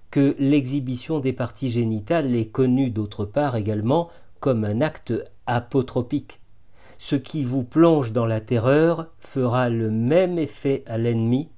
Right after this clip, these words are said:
contre lequel il faut se défendre. Chez Rabelais encore, une femme met le diable en fuite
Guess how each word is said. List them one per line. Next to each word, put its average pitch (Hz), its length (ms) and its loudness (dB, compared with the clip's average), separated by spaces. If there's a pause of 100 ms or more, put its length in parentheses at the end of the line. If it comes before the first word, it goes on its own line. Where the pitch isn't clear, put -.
contre 120 320 -4
lequel 120 480 -2 (300)
il 113 120 -4
faut 113 200 -4
se - 120 -8
défendre. 92 680 -10 (760)
Chez 156 540 2
Rabelais 147 640 4
encore, 104 440 -6 (420)
une 160 200 4
femme 202 460 0
met 165 260 4
le 151 160 6
diable 139 460 2
en 123 120 4
fuite - 540 -8